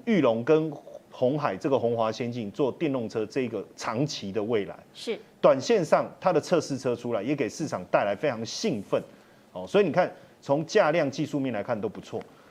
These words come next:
Speaker 1: 法人虽然有买哈，可是我觉得就是，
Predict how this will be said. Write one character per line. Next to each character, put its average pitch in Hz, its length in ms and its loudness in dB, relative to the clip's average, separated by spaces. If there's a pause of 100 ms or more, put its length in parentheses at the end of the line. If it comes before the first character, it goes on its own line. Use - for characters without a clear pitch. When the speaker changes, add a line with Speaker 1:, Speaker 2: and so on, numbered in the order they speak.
(240)
Speaker 1:
法 143 360 4
人 151 120 6
虽 180 160 2
然 175 160 4
有 123 160 2
买 123 260 -4
哈， 73 100 -16 (100)
可 143 100 0
是 226 120 -2
我 156 120 4
觉 107 160 -6
得 110 220 -4 (560)
就 190 100 -2
是， 170 300 0